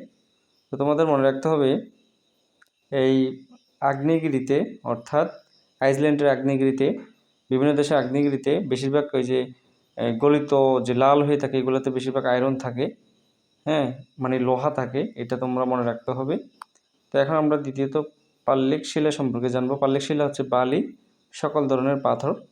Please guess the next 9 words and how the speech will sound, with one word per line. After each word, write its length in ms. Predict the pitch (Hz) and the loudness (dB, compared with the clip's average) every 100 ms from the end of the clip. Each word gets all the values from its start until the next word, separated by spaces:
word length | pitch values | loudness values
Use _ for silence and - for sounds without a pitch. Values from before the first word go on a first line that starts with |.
| - | -2
নিয়েই 260 | 131 139 139 | 0 2 2
পাললিক, 340 | 123 123 143 | 0 2 0
অর্থাৎ 260 | 139 135 123 | 0 -2 -2
যেই 240 | 127 127 | 0 0
ধরনের 280 | 131 143 143 143 _ _ - | 0 0 -2 -6 _ _ -4
লাল, 320 | 127 131 131 | 2 2 2
নীল, 260 | 131 131 127 | 2 0 -2
সবুজ, 380 | 123 131 127 127 | -2 -2 -2 -2
হলুদ, 300 | 131 127 127 | -2 -2 -4